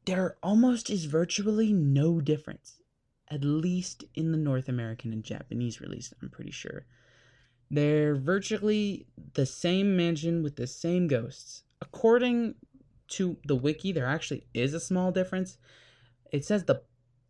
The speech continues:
the ghosts are much stronger and harder to suck up, but the Poltergust is also stronger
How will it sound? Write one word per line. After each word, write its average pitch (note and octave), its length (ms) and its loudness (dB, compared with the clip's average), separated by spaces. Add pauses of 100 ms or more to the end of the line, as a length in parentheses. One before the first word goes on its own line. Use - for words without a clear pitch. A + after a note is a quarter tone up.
the C#3+ 120 4
ghosts C#3 480 4
are - 160 -6
much A#2+ 320 0
stronger D#3 520 0
and C3+ 120 -2
harder C#3+ 320 0
to B2 80 -8
suck - 320 -4
up, E3 240 -4 (540)
but C#3+ 340 0 (480)
the C3+ 160 0
Poltergust F#3 720 -4 (140)
is C3 220 -4 (340)
also C#3+ 540 -4
stronger E3+ 1000 -4